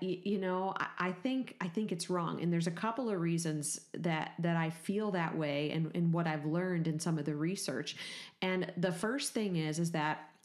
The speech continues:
I wanna make the, um, I wanna make the distinction here that a lot of things light up the same centers, the pleasure centers of our brain.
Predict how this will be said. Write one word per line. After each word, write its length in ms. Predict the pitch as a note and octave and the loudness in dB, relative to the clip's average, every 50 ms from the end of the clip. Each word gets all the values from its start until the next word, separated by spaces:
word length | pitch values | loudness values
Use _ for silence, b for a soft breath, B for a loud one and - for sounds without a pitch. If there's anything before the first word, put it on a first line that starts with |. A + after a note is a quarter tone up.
| - - | -6 -2
I 60 | F3 F3+ | 0 2
wanna 240 | E3 E3+ F3+ G#3 | 2 2 2 2
make 280 | A3+ A3+ G#3 G#3 G3+ - | 2 0 0 -2 -2 0
the, 380 | - F3+ F3 D#3+ D3+ - - - - - | 0 2 2 2 0 0 -4 -6 -6 -4
um, 500 | D3+ - A1 G1+ G1+ - - - E3+ E3+ - - _ _ _ _ _ _ _ - - - | -4 -2 -2 -2 -4 -4 -4 -4 -6 -6 -8 -16 _ _ _ _ _ _ _ -8 -2 0
I 40 | F3 | 2
wanna 200 | E3+ F3 F#3+ G3+ | 2 2 2 2
make 180 | G3+ F#3+ F#3+ | 0 0 0
the 80 | - F3+ | 0 0
distinction 520 | E3+ E3+ E3 - - A3+ C4+ - - C4 | 0 0 0 0 0 -2 0 0 -2 -2
here 260 | - - - F3 E3+ E3 | -2 0 0 2 2 2
that 180 | E3 E3+ E3+ E3+ | 2 0 0 0
a 60 | F3 | 0
lot 400 | E3+ D#3+ D#3+ E3+ E3 E3 F#3+ A3+ B3 | 0 2 2 2 2 0 0 0 -2
of 120 | A3 G3+ | -4 -6
things 480 | - - F#3 E3+ D#3 D#3 D#3 D#3 D#3+ - | -6 -4 -2 0 0 0 -2 -2 -2 -2
light 400 | D#3 D#3 D3+ D3+ D3+ D#3+ D#3+ D#3+ - | -2 0 0 0 0 0 0 0 0
up 300 | D#3 D3+ C#3 - - - - | -2 -2 -2 -2 -6 -8 -6
the 100 | C#3+ E3 | -6 -6
same 480 | - - - - E3 D#3 D#3+ E3 E3 E3 | -4 -4 -2 -2 0 0 2 2 2 2
centers, 600 | E3 - E3 D#3 D#3+ D#3+ - D#3+ A2 B2+ C3+ - | 0 0 0 0 0 0 -2 -2 -2 -4 -4 -4
the 100 | - - | -6 -6
pleasure 420 | - - - D3+ D3 D#3 - E3+ E3+ | -6 -4 -2 -2 0 0 0 0 0
centers 420 | E3+ - E3 E3 E3 D#3 D#3 D3+ - | 0 0 0 0 0 0 -2 -2 -2
of 100 | D#3+ D3+ | -2 -2
our 120 | D#3 D3 | -2 -2
brain. 560 | D3+ - C#3+ C#3 C#3 B2+ C#3+ F3+ A3+ C4+ D#4 | -2 -2 -4 -2 -2 -2 -2 0 0 -2 -2